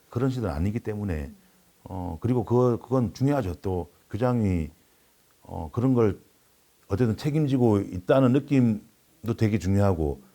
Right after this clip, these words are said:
또 실제 그렇게 하는 것도 중요하고 그리고, 음, 그래야 또 학교가 안전하다는 느낌을 받을 수 있으니까. 그래서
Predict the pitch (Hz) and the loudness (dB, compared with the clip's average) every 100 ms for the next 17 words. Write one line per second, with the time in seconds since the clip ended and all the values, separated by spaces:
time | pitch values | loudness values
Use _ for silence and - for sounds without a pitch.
0 | _ - - 113 117 - 123 104 - 85 | _ -14 -4 2 2 4 0 0 -2 -2
1 | 87 85 78 71 _ _ _ _ _ _ | 0 -2 -6 -10 _ _ _ _ _ _
2 | 98 104 101 92 - _ - 92 92 90 | -8 -4 -2 -2 -6 _ -10 -6 -4 -4
3 | - 117 139 123 113 104 87 - - _ | 6 8 10 8 4 6 4 2 -10 _
4 | - 117 131 107 92 80 - 87 95 120 | -12 -2 4 6 6 4 -2 -2 2 2
5 | 120 117 101 95 92 90 92 78 - 87 | 2 2 0 -2 -4 -4 -6 -12 -14 -10
6 | 85 - 71 76 _ _ _ _ - - | -10 -8 -10 -12 _ _ _ _ -20 -8